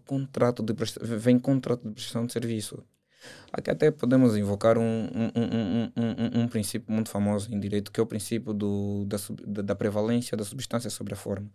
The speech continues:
Formalmente, o que tá lá em cima, aquele parece um contrato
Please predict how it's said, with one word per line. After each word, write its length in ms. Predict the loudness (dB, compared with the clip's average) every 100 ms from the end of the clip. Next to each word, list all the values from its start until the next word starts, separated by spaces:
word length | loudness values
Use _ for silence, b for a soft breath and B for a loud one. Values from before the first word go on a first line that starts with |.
| _ _ _ _
Formalmente, 1300 | 6 12 12 12 8 8 6 6 2 2 -2 -4 -8 _ -20
o 100 | -8
que 80 |
tá 140 | 4 8
lá 120 | 10
em 80 | 8
cima, 540 | 2 2 2 2 -2 b b b
aquele 800 | -4 -4 2 6 6 6 4 2 -2
parece 540 | 2 8 8 6 -4 -6 0
um 100 | 2
contrato 960 | 4 0 4 4 4 0 -2 -2 -4